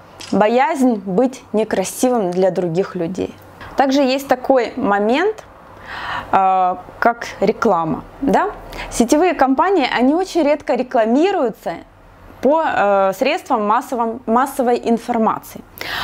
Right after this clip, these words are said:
А у нас люди как привыкли, что если товар или услуга рекламируются средствами массовой информации, значит, это всё правда.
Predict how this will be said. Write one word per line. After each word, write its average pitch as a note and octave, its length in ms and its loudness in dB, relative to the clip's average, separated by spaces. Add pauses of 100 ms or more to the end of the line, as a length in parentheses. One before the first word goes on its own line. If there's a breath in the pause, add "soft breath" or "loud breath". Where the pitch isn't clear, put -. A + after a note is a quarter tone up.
А G3 80 6
у B3 60 2
нас G4 240 2
люди D#4 260 4
как C4+ 240 -2
привыкли, F#3+ 580 -2 (200 loud breath)
что - 200 0
если D4+ 460 2
товар A#3+ 640 0 (200 loud breath)
или D4 180 4
услуга B3+ 560 2
рекламируются C4 1200 0 (420 loud breath)
средствами C4 640 0
массовой A#3 520 0
информации, C4 840 0
значит, C4 600 -2
это A3 280 -2
всё B3 460 -2 (260)
правда. G#3+ 480 0